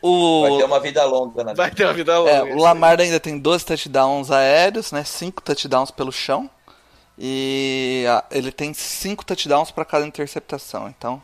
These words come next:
Speaker 3: Ma-, mas o, o Paulo, eu acho que o principal desse moleque é a, ele é gelado, velho.
Speaker 1: Ele é
Speaker 3: Ele,
Speaker 1: tranquilo.
Speaker 3: ele não,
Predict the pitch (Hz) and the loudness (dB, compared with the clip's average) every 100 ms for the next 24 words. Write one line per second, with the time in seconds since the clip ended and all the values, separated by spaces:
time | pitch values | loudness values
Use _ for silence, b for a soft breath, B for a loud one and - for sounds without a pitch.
0 | _ 175 - 180 180 175 170 180 170 - | _ -10 -10 -4 -2 -2 -8 -10 -10 -8
1 | - 147 180 156 147 - 147 160 190 - | -2 0 2 0 -2 -6 -12 -12 -8 -8
2 | 151 143 151 156 147 - 143 135 131 135 | -4 0 0 -2 -8 -10 -10 -10 -2 0
3 | 135 - - _ _ _ _ 143 143 131 | 0 -6 -20 _ _ _ _ 0 0 -2
4 | _ _ - 135 165 165 151 160 165 156 | _ _ -10 -4 0 0 -2 0 2 4
5 | 147 143 131 123 113 127 131 131 147 131 | 4 2 -4 -18 -10 -4 -2 -2 -4 -4
6 | - 117 117 113 | -4 -2 -2 -2